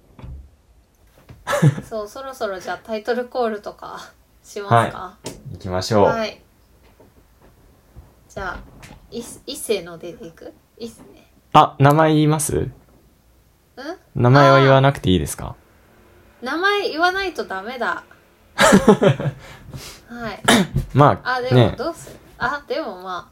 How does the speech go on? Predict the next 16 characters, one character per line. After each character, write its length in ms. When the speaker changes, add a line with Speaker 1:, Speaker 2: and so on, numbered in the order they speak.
Speaker 2:
あ、 60
名 120
前、 480
タ 160
イ 100
ト 120
ル 120
コ 200
ー 60
ル 140
し 80
て 140
か 160
ら、 320
な-、 140
あ、 220